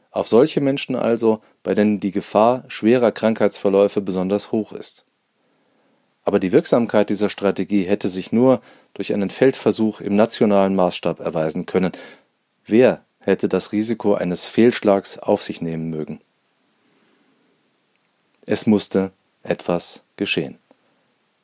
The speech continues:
Geschieht das Richtige? Die Regierungen des Bundes und der Länder haben sich nach langem, vielleicht zu langem Zögern für einen harten Schnitt entschieden. Wesentliche Teile des öffentlichen Lebens liegen ab Montag auf Eis. Kinos, Theater,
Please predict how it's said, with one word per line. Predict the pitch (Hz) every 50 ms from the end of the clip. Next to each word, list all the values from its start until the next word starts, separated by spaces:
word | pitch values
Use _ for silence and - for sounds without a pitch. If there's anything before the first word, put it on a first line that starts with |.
| _ _ _
Geschieht | - 95 - - - -
das | - 95 -
Richtige? | - 98 107 - - 160 151 175 208 - _ _ _ _ _ _ _ _ _ _ _ _ _ _ _ _ _ _
Die | - 120
Regierungen | 123 143 135 156 170 180 175 160 147 135 123
des | 113 107
Bundes | - - 143 175 180 151 -
und | 131 117 -
der | 113
Länder | 98 107 123 147 147 127
haben | 110 110 110 110
sich | 107 110 104 -
nach | - 101 90 -
langem, | 104 113 - 139 143 143 143 - _ _ _ _ _ _ _ _
vielleicht | _ - 107 110 107 - - - - _
zu | - - - 156 143
langem | 120 104 92 92 95 92 87
Zögern | - - 123 120 120 127 127 127 120 - _ _ _ _ _ _
für | _ _ - 110
einen | 117 117 117 107
harten | - 110 113 - - - 117
Schnitt | - - 131 131 - - - - -
entschieden. | - - - - - - 156 156 - - - _ _ _ _ _ _
Wesentliche | - 104 127 160 170 160 131 123 - - 107
Teile | - - 107 110 107 107
des | 104 101 -
öffentlichen | - 123 120 - - 110 113 104 - 104 92
Lebens | 104 107 117 123 131 123 - - - -
liegen | 101 107 110 127 127 117
ab | - 107 - -
Montag | 98 92 92 90 - 98 95 -
auf | - 104 101 - -
Eis. | - - - - - - - - _ _ _ _ _ _ _ _ _ _ _ _ _ _ _ _ _
Kinos, | - - 117 117 123 123 120 - -
Theater, | - - 92 92 92 101 - - 98 98 98